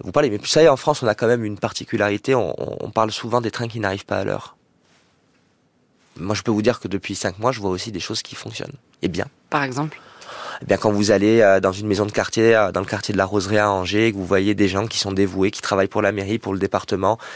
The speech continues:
Speaker 1: qui aident les gens qui ont des difficultés parce que c'est un quartier, euh, prioritaire de politique de la ville, ben, ça a du sens pour moi.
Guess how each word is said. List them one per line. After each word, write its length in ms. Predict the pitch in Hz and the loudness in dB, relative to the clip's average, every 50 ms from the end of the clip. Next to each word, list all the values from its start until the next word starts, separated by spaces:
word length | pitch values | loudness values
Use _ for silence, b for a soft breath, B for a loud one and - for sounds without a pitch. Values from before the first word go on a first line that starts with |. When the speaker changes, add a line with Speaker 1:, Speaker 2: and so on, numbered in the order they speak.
| B B | B B
Speaker 1:
qui 140 | - - 107 | -2 2 2
aident 120 | 104 101 98 | 2 4 4
les 100 | 98 95 | 2 2
gens 120 | 107 104 | 2 0
qui 100 | 104 - | 0 -2
ont 20 | 110 | -2
des 100 | 95 92 | -2 -2
difficultés 480 | 98 92 - 90 - - 90 - 101 | -2 -6 -8 -8 -8 -8 -4 -2 -2
parce 160 | 87 87 - | -2 -2 -2
que 80 | - 101 | -2 -4
c'est 140 | - - 98 | -4 -4 -4
un 80 | 95 | -4
quartier, 400 | - 95 101 - - 107 101 95 76 B B B B B B B - - | -4 -6 -6 -2 2 2 2 2 2 B B B B B B B -6 -4
euh, 80 | 78 | -4
prioritaire 500 | - - - 101 98 101 98 - 107 101 | -2 2 2 4 4 4 4 2 2 2
de 80 | 98 92 | 0 -2
politique 320 | - 107 101 - - - | -4 -4 -4 -6 -8 0
de 100 | - 98 | 2 4
la 120 | 98 95 92 | 4 4 2
ville, 240 | 90 104 120 123 | 2 2 2 2
ben, 260 | 104 95 92 90 92 101 | 4 4 4 4 2 0
ça 160 | - - 90 | 0 0 0
a 40 | 90 | 0
du 100 | 95 87 | 0 -2
sens 220 | - - - - | -6 -6 -8 -10
pour 140 | - - 50 | -10 -10 -10
moi. 160 | 50 50 | -10 -12